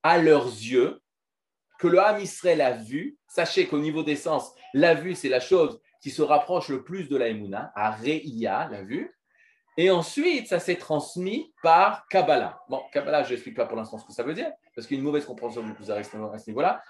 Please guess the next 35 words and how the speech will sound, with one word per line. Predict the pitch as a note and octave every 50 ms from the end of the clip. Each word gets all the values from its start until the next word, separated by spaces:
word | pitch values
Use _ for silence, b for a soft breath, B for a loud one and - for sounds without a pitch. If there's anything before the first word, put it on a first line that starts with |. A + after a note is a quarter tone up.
| - - _
mais | C3 D3+ G3 G#3 A3 B3 D#4+ - _ _ _ _ _ _ _ _ _
c'est | - - F3+ E3
des | D#3 D#3+
choses | D#3+ - - A#3+ A#3+ B3 A3
qui | - G#3+
ont |
été | F#3 F3+ - E3+
vécues | D#3 C#3+ D#3 F#3 F3+ - G#3 -
par | - D3+ C#3+
une | C3
nation. | B2 A2 A2 - - - - _ _ _ _ _
Je | G#2+ A#2+ E3
coupe | F3 - A3 A3 F3+
parce | D#3+ -
que | - D3+
j'ai | C3+ C#3+
besoin | C3 C3 C3 B2 C3+ D#3 E3 E3+ - -
beaucoup | B2 A2 C3+ B2+ - C#3
de | C3
questions. | - C3 A#2 - - G2 E2 - _ _ _ _ _ _ _ _ - - _ _ _ _ _ _ _ _ _ _ _ _ _ _ _ _ _ _ _
C'est, | _ - - D#3+ E3 F3 - - - _ _
imaginez-vous | F#3 G3 A#3+ A#3+ A3 A3+ A3 A#3 A3 B3 A#3
une, | A3 F3+ D3+
une, | C#3 C3+ B2+ A#2+ A#2 A2+ A2 A2 A2 A2 A2 A#2+
une | C3
situation | B2+ - D#3 C#3 D#3 D3 - F3 D#3
très | - - A2+
simple. | A2+ - - - - _ _ _ _ _ _ _ _ _ _ _ _ - - - -
Vous | C3+ G3 C4+
voulez | C4 A#3 A3+ A3 F#3 D#3 D3+ E3+ G#3 - - _ _
sauver | - - - - B3+ A#3+ F#3 D#3+ F3 F#3+ G#3 B3+ C#4 - -
les | C#3+ D3+ E3 D#3
Juifs | C#3 C3+ D#3 G3 A#3 A#3+ -
des | C#3 D3 C#3+ C3+
États-Unis. | C#3 C3 C#3+ C3 A#2+ A#2+ A#2 A2+ A2+